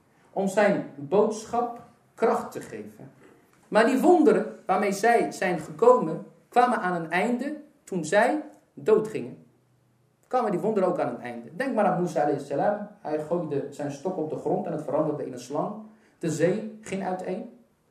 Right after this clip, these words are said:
Maar toen Musa alayhi salam overleed, doodging, zijn deze wonderen ook aan een einde gekomen.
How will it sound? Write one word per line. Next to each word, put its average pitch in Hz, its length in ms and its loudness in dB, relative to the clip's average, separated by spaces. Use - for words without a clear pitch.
Maar 147 160 -6
toen 220 320 -2
Musa 202 300 -2
alayhi 160 260 -2
salam 165 640 -2
overleed, 202 580 -2
doodging, 190 560 -2
zijn 196 280 -6
deze 208 280 0
wonderen 202 320 -2
ook 185 160 0
aan 175 100 -2
een 156 140 -4
einde 160 300 -2
gekomen. 127 500 -8